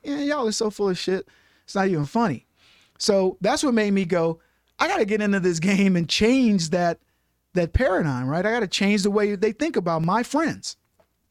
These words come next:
And that, and it really drove me that way. So that became it. And then, of course, you're a black conservative, you're gonna catch some shit, you know,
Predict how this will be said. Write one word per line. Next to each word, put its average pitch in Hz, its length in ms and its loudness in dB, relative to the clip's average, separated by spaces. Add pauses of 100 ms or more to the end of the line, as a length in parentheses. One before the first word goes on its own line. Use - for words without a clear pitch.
(100)
And 170 120 0
that, 214 160 -2
and 202 120 2
it 185 140 0
really 240 240 0
drove 214 320 -2
me 147 140 -2
that 135 200 -4
way. - 200 -14 (500)
So 175 280 0 (100)
that 175 180 -2
became 202 320 0
it. 262 100 2
And 214 120 2
then, 233 100 2
of 220 100 -2
course, 220 220 0
you're 294 120 -2
a - 20 -4
black 185 300 -2
conservative, 165 680 -2 (400)
you're 220 100 0
gonna 233 140 0
catch 170 240 -2
some 151 140 -6
shit, - 340 -4
you 156 140 -6
know, 180 200 0